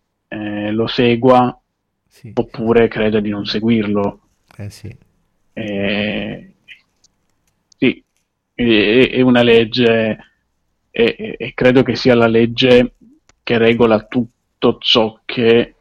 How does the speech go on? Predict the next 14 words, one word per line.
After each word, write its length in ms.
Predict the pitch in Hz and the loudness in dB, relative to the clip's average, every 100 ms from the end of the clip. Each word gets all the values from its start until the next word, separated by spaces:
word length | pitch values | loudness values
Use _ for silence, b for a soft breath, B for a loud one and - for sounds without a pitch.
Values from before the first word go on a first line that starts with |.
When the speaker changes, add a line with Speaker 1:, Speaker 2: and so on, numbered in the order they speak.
| _ | _
Speaker 1:
è 240 | - - - | -20 -18 -14
questa 840 | - 104 - - 110 107 107 104 98 | -8 -8 -8 -8 -6 -4 -2 -2 -4
visione 640 | 110 107 110 110 110 110 - | -4 -2 -2 -2 -2 -4 -4
ipnotica 640 | 113 - 117 110 120 113 | -8 -2 -2 0 -2 -2
all'interno 400 | 104 107 107 107 | -2 -2 -2 -2
della 180 | 107 104 | -2 -4
quale 500 | 110 107 107 107 107 b b b b _ | -2 -2 -2 -4 -6 b b b b _
ci 140 | - 127 | -4 -2
stiamo 380 | - 131 131 127 | 2 2 4 4
raccontando 640 | 123 127 123 127 135 127 | 4 0 -2 2 2 4
la 100 | 117 | 4
nostra 380 | 117 117 - 120 | 2 0 -2 -4
storia. 600 | - 123 107 104 104 107 _ b b | -2 0 0 0 -2 -4 _ b b
Speaker 2:
Sì. 300 | _ 127 117 | _ -20 -20